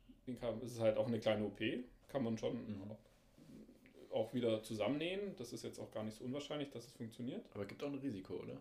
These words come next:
Speaker 1: Ja, es ist, natürlich hat's ein Risiko.
Speaker 2: Ja.
Speaker 1: Und, ähm,
Speaker 2: Ich, ich bin mir relativ sicher, dass es noch eine andere Methode gibt. Ich weiß jetzt nicht mehr, was es war. Es war, es war eine, eine Behandlung, die man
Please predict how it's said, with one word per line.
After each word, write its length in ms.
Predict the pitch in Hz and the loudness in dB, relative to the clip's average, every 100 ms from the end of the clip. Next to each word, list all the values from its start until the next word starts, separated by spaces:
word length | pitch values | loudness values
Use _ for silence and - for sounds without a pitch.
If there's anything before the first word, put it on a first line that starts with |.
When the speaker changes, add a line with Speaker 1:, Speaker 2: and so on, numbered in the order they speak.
| - | -6
Speaker 1:
Ja, 120 | 127 | -2
es 100 | 208 - | 0 -2
ist, 80 | |
natürlich 260 | 104 - 247 | -6 -2 -2
hat's 140 | 123 | -2
ein 80 | 123 | -4
Risiko. 260 | 147 135 104 | -8 -8 -6
Speaker 2:
Ja. 120 | 98 - - _ - _ - | -6 -8 -16 _ -20 _ -8
Speaker 1:
Und, 380 | 131 113 107 - | -2 -2 -4 -8
ähm, 320 | 104 107 110 - - - - - - | -6 -4 -6 -8 -18 -20 -20 -16 -10
Speaker 2:
Ich, 200 | 107 - - | -10 -10 -14
ich 160 | - - - | -16 -12 -2
bin 180 | 139 156 | 0 2
mir 160 | 139 | 0
relativ 380 | 131 131 127 120 | 2 0 -2 -4
sicher, 300 | 120 117 120 | -4 -2 -2
dass 160 | 107 113 | -2 -6
es 140 | 110 | -8
noch 140 | 113 | -6
eine 160 | 117 104 | -4 -4
andere 300 | 110 117 107 | -4 -4 -2
Methode 440 | 110 104 110 110 104 | -4 -4 -4 -4 -2
gibt. 300 | 117 120 - - - - - - - | -4 -6 -18 -20 -20 -20 -20 -16 -10
Ich 240 | 104 - | -10 -2
weiß 300 | 101 107 107 | 0 2 2
jetzt 260 | 110 - 120 | -2 -2 -6
nicht 220 | 110 117 | -6 -2
mehr, 180 | 107 98 | -2 -2
was 200 | 95 104 | -4 -4
es 180 | - | -4
war. 220 | 95 98 - | -2 -2 -2
Es 180 | - | -4
war, 340 | 95 95 95 - - - - _ - - | -4 -2 -4 -8 -20 -20 -20 _ -20 -12
es 220 | 101 - | -10 -6
war 140 | 98 98 | -4 -4
eine, 400 | 98 95 92 92 - _ _ - - _ _ _ - | -4 -4 -6 -10 -16 _ _ -20 -20 _ _ _ -12
eine 100 | 101 | -10
Behandlung, 880 | 98 85 107 110 107 107 107 104 107 - | -8 -6 -4 -2 0 0 0 -6 -12 -12
die 60 | 101 | -8
man 280 | 95 95 | -8 -8